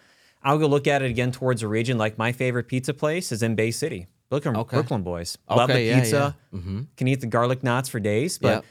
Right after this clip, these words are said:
Speaker 1: if I go look at, if I'm looking for some Asian cuisine, I love going here in Midland. I love going to Asian Express.
Speaker 2: Yeah.
Speaker 1: Love their takeout. My wife and I have been very, very loyal patrons last
Speaker 2: Yeah.
Speaker 1: ten, eleven years. So, I mean,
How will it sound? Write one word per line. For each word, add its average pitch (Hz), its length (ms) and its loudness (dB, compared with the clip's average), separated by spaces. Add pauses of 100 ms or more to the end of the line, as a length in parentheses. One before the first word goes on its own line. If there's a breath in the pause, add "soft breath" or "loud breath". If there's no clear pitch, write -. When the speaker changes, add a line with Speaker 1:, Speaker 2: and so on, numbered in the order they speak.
(200 loud breath)
Speaker 1:
if 131 140 -2
I 127 120 2
go 131 160 2
look 127 240 0
at, 123 220 2
if - 100 -12
I'm 123 120 -2
looking 123 220 -4
for 123 140 -2
some 110 160 -4
Asian 107 300 -2
cuisine, 110 520 -4
I 127 120 0
love 127 240 0
going 131 240 0
here 131 160 0
in 127 40 -2
Midland. 131 260 -6
I 95 40 -4
love 104 220 -2
going 110 160 -2
to 104 60 -4
Asian 110 240 -4
Express. 110 520 -4
Speaker 2:
Yeah. 92 140 0
Speaker 1:
Love 113 160 2
their 110 100 0
takeout. 120 460 -2
My 107 80 -6
wife 104 320 -2
and 110 60 -2
I 110 100 0
have 110 80 0
been 104 200 -2 (520 soft breath)
very, 135 320 2
very 139 260 2
loyal 135 240 2
patrons 131 480 -2
last 117 400 0
Speaker 2:
Yeah. - 260 -16
Speaker 1:
ten, 139 400 0
eleven 120 400 0
years. 123 320 -2
So, 107 220 -2
I 107 40 -2
mean, 113 200 -2